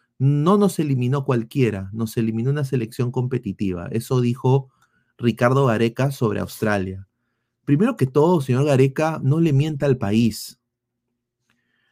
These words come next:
Ya que entre Yasmín, mierda, Yasmín está enferma, muchachos. ¿Cómo que el postrecito? <laughs> Mira, hasta se ríe Yasmín, ¿eh? Mira la que dice el postrecito. No, o, o si no, hago la de,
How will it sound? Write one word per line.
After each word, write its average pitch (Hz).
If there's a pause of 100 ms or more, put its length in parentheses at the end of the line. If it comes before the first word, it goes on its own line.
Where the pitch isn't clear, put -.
(220)
Ya 180
que 170
entre 180
Yasmín, 151
mierda, 139
Yasmín 139
está 180
enferma, 143
muchachos. 110
¿Cómo 185
que 180
el 175
postrecito? 131
<laughs> -
Mira, 131
hasta 135
se 127
ríe 123
Yasmín, 113
¿eh? 117
Mira 123
la 113
que 104
dice 107
el 117
postrecito. 107 (840)
No, 147
o, 90 (720)
o 131
si 139
no, 160
hago 180
la 160
de, 113